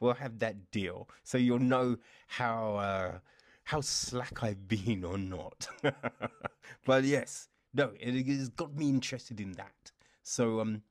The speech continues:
yes, people, yeah,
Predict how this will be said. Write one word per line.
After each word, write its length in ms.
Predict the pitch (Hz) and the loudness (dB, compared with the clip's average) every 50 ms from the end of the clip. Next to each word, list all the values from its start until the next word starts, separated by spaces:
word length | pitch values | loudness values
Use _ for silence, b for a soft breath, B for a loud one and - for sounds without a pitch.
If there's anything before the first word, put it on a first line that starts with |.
| _ - | _ -4
yes, 420 | 123 147 127 - - - - - b b b b b b b - | -2 -2 -2 -2 -4 -8 -8 -8 b b b b b b b -2
people, 540 | 175 180 170 143 - 160 156 151 147 147 147 B B B B B B B B B B B B B B - - - _ _ _ _ _ _ _ _ _ _ _ _ _ - | 0 0 0 0 -2 -2 0 0 -2 -4 -8 B B B B B B B B B B B B B B -16 -16 -18 _ _ _ _ _ _ _ _ _ _ _ _ _ -6
yeah, 220 | 262 254 208 - | -4 -4 -4 -4